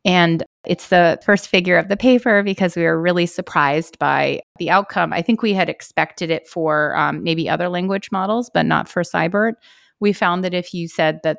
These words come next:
a, um, white or Caucasian patient was belligerent and violent, then the model would fill in the rest of the medical note with they were sent to the hospital. But if you put African, African American, or Black patient was belligerent and violent,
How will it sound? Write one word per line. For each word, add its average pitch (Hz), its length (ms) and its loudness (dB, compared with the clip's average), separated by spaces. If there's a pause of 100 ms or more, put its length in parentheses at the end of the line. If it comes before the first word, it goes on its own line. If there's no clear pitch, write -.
a, 156 300 -4
um, - 180 -10
white 180 400 -2
or 170 100 -4
Caucasian 214 640 -4
patient 185 380 -8
was 170 160 -6
belligerent 165 560 -6
and 165 100 -6
violent, 143 440 -4 (420)
then 170 140 -2
the 165 80 -4
model 170 480 0
would 160 140 -2
fill 170 260 -6
in 165 120 -2
the 156 120 -2
rest 143 260 -4
of 165 80 -6
the 156 80 -8
medical 147 320 -8
note 202 360 0
with 156 500 -4 (100)
they 165 100 0
were 156 120 -4
sent - 220 -8
to - 60 -20
the 202 80 -10
hospital. 170 640 -4 (440)
But 165 100 -4
if 160 140 -6
you 165 80 -6
put 151 260 -2
African, 175 680 -2
African 156 380 -8
American, 151 880 -4
or 151 180 -6
Black 180 340 -2
patient 160 380 -4
was 156 140 -8
belligerent 156 420 -8
and 151 120 -4
violent, 147 480 -4